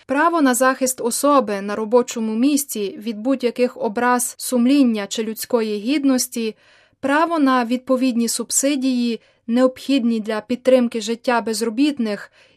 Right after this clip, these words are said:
і їхніх родин, право на пенсію і на забезпечення у похилому віці, у випадку хвороби чи нещасного випадку на роботі – право на соціальний захист материнства,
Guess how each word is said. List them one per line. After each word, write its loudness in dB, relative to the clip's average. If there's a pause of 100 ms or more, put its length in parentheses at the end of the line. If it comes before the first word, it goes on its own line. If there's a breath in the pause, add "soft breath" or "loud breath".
і -4
їхніх -4
родин, 2 (420 soft breath)
право 2
на 0
пенсію -2
і -6
на -4
забезпечення -2
у -4
похилому 2
віці, 0 (520 soft breath)
у 0
випадку 2
хвороби 4
чи -6
нещасного -4
випадку -4
на -4
роботі – 2 (420 soft breath)
право 0
на -2
соціальний 2
захист -2
материнства, -2